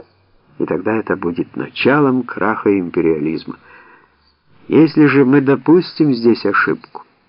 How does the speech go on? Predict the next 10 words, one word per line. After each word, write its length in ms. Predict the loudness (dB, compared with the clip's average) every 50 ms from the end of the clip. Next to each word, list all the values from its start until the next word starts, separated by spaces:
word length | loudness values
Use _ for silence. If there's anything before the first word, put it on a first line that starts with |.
| _ _ _ _ _ _ _ _ _ _ _ _ _ _ _ _ _ _
подорвем 840 | -2 0 2 2 2 2 2 4 4 6 6 6 4 2 0 -2 -6 _ _
доверие 680 | -14 -4 -2 0 4 4 6 6 6 6 4 4 2 2
ранее 340 | 0 -2 -2 -2 -2 -4 -4
угнетенных 720 | -4 -2 -4 -4 0 2 2 2 2 -2 -4 -4 -6 -6 -4
наций 520 | -2 0 0 -2 -2 -6 -6 -4 -4 -4
к 100 | -4 -4
российскому 640 | -6 -4 -2 -2 -2 -2 -2 -4 -6 -6 -6 -6 -6
пролетариату, 840 | -6 -4 -4 -2 -2 -4 -6 -2 -2 -2 0 0 -2 -4 -4 -12 -12 _ _ _ _ _ _ _ _ _ _ _ _ _ _ _ _ _ _ _ _ _
тогда 340 | -4 -4 -2 -2 0 -2 -2
отпадет 680 | -2 -2 0 0 0 2 2 2 2 2 2 0